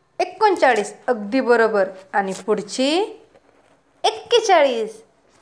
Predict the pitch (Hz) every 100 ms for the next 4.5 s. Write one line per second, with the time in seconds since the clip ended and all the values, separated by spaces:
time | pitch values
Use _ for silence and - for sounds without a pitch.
0 | - 214 196 190 262 427 453 269 330 330
1 | 226 180 160 - - _ _ _ _ _
2 | _ _ - 185 196 214 - 240 254 -
3 | 226 202 202 170 170 - _ _ 196 196
4 | 190 226 220 226 226